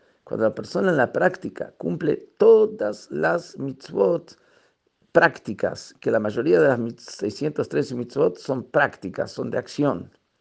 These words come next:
Ubedibur, y con su palabra, hu osek bepirush kol tariag mitzvot vilchotehen, y con su palabra se ocupa de la explicación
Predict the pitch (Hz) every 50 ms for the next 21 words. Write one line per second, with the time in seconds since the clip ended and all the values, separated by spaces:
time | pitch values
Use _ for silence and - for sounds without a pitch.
0 | _ _ _ _ _ _ _ _ _ _ _ _ _ - 156 139 151 143 127 139
1 | 135 117 120 165 202 202 180 131 - - _ _ _ _ - - 135 - 110 110
2 | - 151 160 - - 69 - 64 165 175 139 - - - _ _ _ _ _ _
3 | _ _ - 135 123 104 - - 156 175 - - 139 127 - 120 117 143 165 156
4 | - - - 160 156 - - - - 131 143 151 123 135 123 117 - - 147 165
5 | 156 156 - _ _ _ - _ _ _ _ _ _ _ - - 120 117 110 -
6 | 117 107 - - 110 107 101 127 160 160 147 120 107 98 90 - _ _ _ _
7 | _ _ _ _ _ _ _ _ _ - - 107 - - 104 107 110 - - -
8 | - - - 120 110 117 147 165 151 127 110 - - - _ _ _ _ - -
9 | - 123 107 - - - 165 185 180 - - - - 123 110 _ _ _ _ _
10 | _ _ _ _ _ - - 110 104 101 110 95 90 - - - - - 117 107
11 | - - 107 - - - 127 131 160 175 160 127 107 92 95